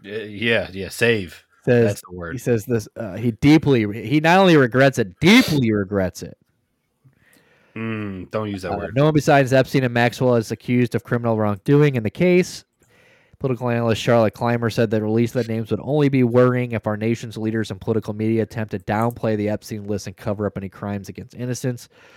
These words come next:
Speaker 2: Uh, when it comes to the matters of sexual abuse and human trafficking, transparency, transparency is always a good thing. I mean, yes. Yes.
Speaker 1: Yeah, especially on something like this. Are you kidding me?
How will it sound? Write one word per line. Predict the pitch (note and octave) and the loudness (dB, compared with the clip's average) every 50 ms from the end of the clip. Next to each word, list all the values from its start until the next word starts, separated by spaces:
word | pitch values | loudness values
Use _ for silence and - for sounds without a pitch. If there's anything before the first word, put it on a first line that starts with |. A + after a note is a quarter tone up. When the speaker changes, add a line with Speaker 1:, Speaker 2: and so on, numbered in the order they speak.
| - - _ _ _ _ _ _ _ _ _ _ _ _ _ - | -20 -20 _ _ _ _ _ _ _ _ _ _ _ _ _ -6
Speaker 2:
Uh, | G2+ G2+ G2 | -4 -2 -2
when | G2 G2+ G2+ | -2 -4 -4
it | |
comes | - C3+ C3 C3 B2 | -4 -4 -4 -4 -4
to | C3 | -4
the | B2+ | -2
matters | A#2 A#2 A2+ A2+ A#2 A#2 G#2+ - | 0 0 2 2 2 2 0 -2
of | G#2+ | -6
sexual | - - A#2+ A2 - - A#2 | -4 -2 -2 -2 0 -2 -2
abuse | G#2+ G#2+ A2 A2 G#2 - | 0 0 -2 -2 -4 -4
and | G#2+ | -8
human | G#2+ A2 G#2+ G2+ | -8 -8 -8 -6
trafficking, | - - A2+ A2 A2 - - - A2 | -2 0 0 2 0 0 -4 -6 -8
transparency, | G#2 - - G2+ F#2+ - - - A#2+ B2 A#2 A#2 A#2 A2+ - - A#2+ A2+ A2 - _ | -6 -6 -6 -6 -8 -8 -10 -8 -6 -4 -4 -4 -4 -6 -6 -6 -6 -6 -8 -10 _
transparency | - - C3+ C#3+ C#3+ A#2 - D3 C3+ C3 - C#3 | -10 -6 -4 -4 -2 -2 0 0 0 0 0 0
is | A#2+ G2+ - - | 0 0 0 2
always | B2 B2+ C3 C3+ C3+ A#2+ | 4 6 6 6 4 4
a | A#2+ A2 | 2 0
good | G2+ A#2 A#2 G#2+ | 0 0 0 0
thing. | - - A#2+ G#2+ G2+ F#2 F2 F#2+ _ _ - | -2 -4 -4 -4 -4 -6 -8 -12 _ _ -18
I | - | -14
mean, | G#2 G#2 G2+ G2 F#2 F#2+ _ _ _ _ _ _ _ _ - - - - - _ _ | -12 -12 -12 -12 -14 -18 _ _ _ _ _ _ _ _ -20 -20 -20 -20 -20 _ _
yes. | - G#2 G#2+ G#2 G2+ G2 D#2 C2+ - - - - - _ _ _ _ _ _ _ _ _ _ _ - - - - - - _ _ _ _ _ _ _ _ _ _ _ _ _ _ _ - | -18 -12 -12 -10 -10 -12 -14 -16 -18 -18 -18 -18 -20 _ _ _ _ _ _ _ _ _ _ _ -18 -16 -16 -16 -16 -20 _ _ _ _ _ _ _ _ _ _ _ _ _ _ _ -10
Yes. | C#3+ E3+ F3 - - - - - - - _ _ _ _ _ _ _ _ _ _ _ | -8 -6 -6 -6 -8 -10 -12 -16 -16 -18 _ _ _ _ _ _ _ _ _ _ _
Speaker 1:
Yeah, | F#3 F#3+ | -6 -4
especially | D3 - - G3 G3+ G#3 - - | -4 -4 -2 -2 -2 -2 -2 -4
on | C3+ C3+ | -6 -6
something | - - D#3+ D3 D3+ | -8 -10 -8 -6 -4
like | B2 G#2+ G2 - - | -4 -4 -4 -4 -4
this. | - E3+ F3 C3 - - | -4 -4 -4 -4 -6 -8
Are | |
you | A2 A2 | -10 -10
kidding | A2 - B2 D3 F3 | -10 -10 -10 -8 -8
me? | F#3 G#3 A#3+ B3 - | -8 -8 -8 -10 -12